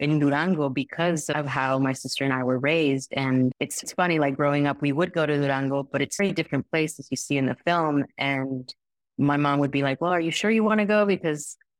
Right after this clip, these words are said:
it's really cold and there's no <laughs> heater." Or if it was the height of the summer, "It's really hot and there's no A C and you're gonna have to struggle a bit."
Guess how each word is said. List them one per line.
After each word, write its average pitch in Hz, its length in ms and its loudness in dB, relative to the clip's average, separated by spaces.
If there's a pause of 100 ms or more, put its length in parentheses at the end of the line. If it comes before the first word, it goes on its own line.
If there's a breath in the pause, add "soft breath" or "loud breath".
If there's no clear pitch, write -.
(180)
it's - 140 -10
really 233 220 4
cold 208 380 2
and 160 100 0
there's 196 140 2
no 202 120 4
<laughs> - 120 2
heater." 214 500 0
Or 202 260 0
if 190 360 -4
it 170 100 -6
was 180 140 0
the 170 120 -4
height 170 200 0
of 165 80 -2
the 160 80 -4
summer, 170 360 -2
"It's 170 160 -4
really 208 240 2
hot 196 280 2
and 151 100 -4
there's 156 180 -4
no 180 200 2
A 190 140 4
C 202 360 0
and 165 100 0
you're 190 120 2
gonna 185 260 2
have 175 200 -2
to 160 340 0
struggle 180 480 2
a 156 60 2
bit." 139 400 0